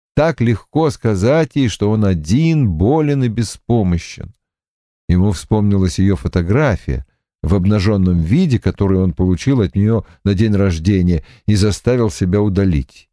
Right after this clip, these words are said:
Но он уже прошёл слишком длинный путь до уединения, защищённого от эмоциональных бурь.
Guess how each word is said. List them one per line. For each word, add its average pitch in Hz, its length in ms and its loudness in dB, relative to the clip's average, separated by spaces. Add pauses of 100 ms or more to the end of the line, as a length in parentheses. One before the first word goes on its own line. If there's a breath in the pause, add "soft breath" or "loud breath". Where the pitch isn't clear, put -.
(760)
Но 87 200 2
он 113 100 0
уже 101 220 0
прошёл 98 480 -2
слишком 98 540 -2
длинный 101 480 2
путь 139 460 -2 (240)
до 95 320 0
уединения, 90 1000 0 (200 soft breath)
защищённого 95 1120 0 (200 soft breath)
от 98 160 0
эмоциональных 98 760 0
бурь. 87 340 0